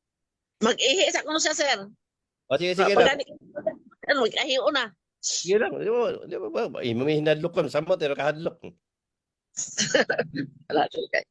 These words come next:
Speaker 1: Kung pumanto ko, nangihis.
Speaker 2: Oo, wala tayong ginawang, ano, dautan.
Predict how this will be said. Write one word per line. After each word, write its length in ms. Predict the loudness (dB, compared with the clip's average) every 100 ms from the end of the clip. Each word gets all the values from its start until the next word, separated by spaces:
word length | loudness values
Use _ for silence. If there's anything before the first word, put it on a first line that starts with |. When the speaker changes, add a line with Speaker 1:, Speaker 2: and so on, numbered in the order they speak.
| _ -4
Speaker 1:
Kung 160 | -2
pumanto 400 | 0 0 2 2
ko, 80 | 2
nangihis. 480 | 2 2 0 -2 -8 -20 _ _ _ _ -2 -2 -2 _
Speaker 2:
Oo, 300 | -6 -6 -8 -16
wala 300 | -12 -6 -4
tayong 240 | -2 0 0
ginawang, 380 | 2 2 0 -2
ano, 260 | -6 -8 -12
dautan. 500 | -4 -2 0 0 0